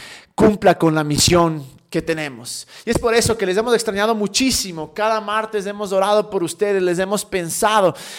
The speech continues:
y esperamos en realidad que nos hayan extrañado tanto como les hemos extrañado a ustedes.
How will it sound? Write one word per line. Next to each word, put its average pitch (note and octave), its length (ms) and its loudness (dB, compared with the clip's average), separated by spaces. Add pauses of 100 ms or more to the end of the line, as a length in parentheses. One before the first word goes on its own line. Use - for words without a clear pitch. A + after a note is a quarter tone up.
(160)
y G3 80 -2
esperamos A#3 580 4
en G3 100 2
realidad F3+ 520 0
que E3 220 0
nos D#3 160 -2
hayan G#3+ 180 4
extrañado F#3+ 500 2
tanto F#3+ 380 0
como D#3+ 240 -2
les C#3+ 160 0
hemos E3+ 180 0
extrañado D3+ 440 -2
a - 20 0
ustedes. C3+ 540 -2